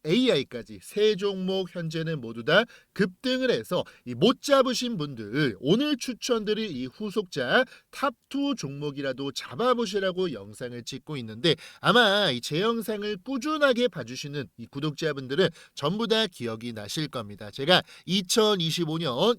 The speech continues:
이월 오 일 날 일주일 전에 찍어드렸던 영상에서 삼천칠백 분 가까운 분이 봐주셨고요. 여기서 제가 딱 세 종목 꼽아드렸죠.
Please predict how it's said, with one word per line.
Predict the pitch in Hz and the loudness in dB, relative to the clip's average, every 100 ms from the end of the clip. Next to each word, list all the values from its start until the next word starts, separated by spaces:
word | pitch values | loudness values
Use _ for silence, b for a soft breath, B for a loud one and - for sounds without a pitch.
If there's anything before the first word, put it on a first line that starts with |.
| - | -2
이월 | 156 185 196 190 - | -6 -2 0 -2 -4
오 | 135 233 | -2 0
일 | 247 | 0
날 | 131 104 | -2 -4
일주일 | 226 269 247 262 254 247 | -2 -2 -2 -4 -4 -4
전에 | 120 110 143 214 233 | -8 -8 -4 -2 -2
찍어드렸던 | - 208 196 170 165 165 160 | -6 -10 -8 -4 -4 -4 -6
영상에서 | 113 101 110 160 120 95 175 b b | -8 -12 -10 -8 -8 0 0 b b
삼천칠백 | - 208 214 - 208 202 - 240 226 214 - | -14 -12 -10 -8 -8 -6 -4 -4 0 0 0
분 | 196 | -6
가까운 | 185 98 - 127 113 | -6 -12 -6 -6 -6
분이 | 117 117 | -8 -12
봐주셨고요. | 120 - 107 131 139 - 147 170 B B - | -12 -12 -10 -4 -4 -4 2 2 B B 4
여기서 | 170 233 247 247 | 6 6 6 6
제가 | - 175 185 185 | 6 2 -2 -2
딱 | 190 - | -6 -4
세 | 214 233 | -4 -2
종목 | 220 208 190 185 | -2 -2 -4 -2
꼽아드렸죠. | 196 180 135 110 - | -2 -2 -2 -8 -10